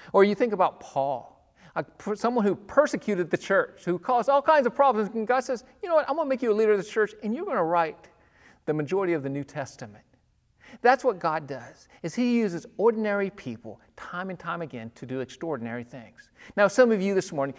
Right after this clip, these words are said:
you may think, "Well, can God really use me? I, I've got a past, I got addiction, I got problems,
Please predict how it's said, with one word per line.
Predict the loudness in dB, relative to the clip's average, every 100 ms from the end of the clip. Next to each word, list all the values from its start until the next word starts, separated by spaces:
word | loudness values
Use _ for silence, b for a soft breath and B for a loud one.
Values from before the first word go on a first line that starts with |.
| B
you | 0
may | 2
think, | 2 -2 -4
"Well, | -4
can | -2 -2 -6 -4
God | 0 2 2
really | 4 4 4
use | 0 -2 -2 -2
me? | -4 -4 -6 -12 _ _ b b b
I, | -2 -2 4
I've | 4 6
got | 6
a | 4
past, | 2 6 6 6 0
I | -2 0
got | 0
addiction, | 0 -2 -2 -8
I | -2 4
got | 4 2
problems, | 2 4 4 2